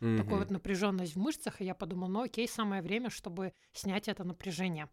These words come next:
Speaker 2: Ну, ещё я делала, смотрела на ближайшие дальние предметы, но нет, однозначно, эффект больше от выдавливания своих глаз из глазниц я чувствовала.
Speaker 1: <laughs>
Speaker 2: Из эффектов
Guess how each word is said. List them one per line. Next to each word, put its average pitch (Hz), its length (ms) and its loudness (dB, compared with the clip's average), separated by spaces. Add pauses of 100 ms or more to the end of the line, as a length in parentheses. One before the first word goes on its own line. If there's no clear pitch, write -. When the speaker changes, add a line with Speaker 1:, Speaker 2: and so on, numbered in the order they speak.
Speaker 2:
Ну, 277 220 0
ещё 269 320 4
я 233 180 8
делала, 202 760 4 (140)
смотрела 208 580 2
на 190 160 2
ближайшие 190 800 2
дальние 180 480 2
предметы, 320 640 2 (360)
но 233 460 6 (560)
нет, 214 220 4
однозначно, 226 560 2
эффект 247 240 -2
больше 226 360 0
от 196 340 0
выдавливания 247 720 12
своих - 320 12
глаз 311 280 12
из 302 160 12
глазниц 226 680 12
я 269 100 10
чувствовала. 240 800 6 (240)
Speaker 1:
<laughs> 175 180 10 (640)
Speaker 2:
Из - 400 4 (800)
эффектов - 640 4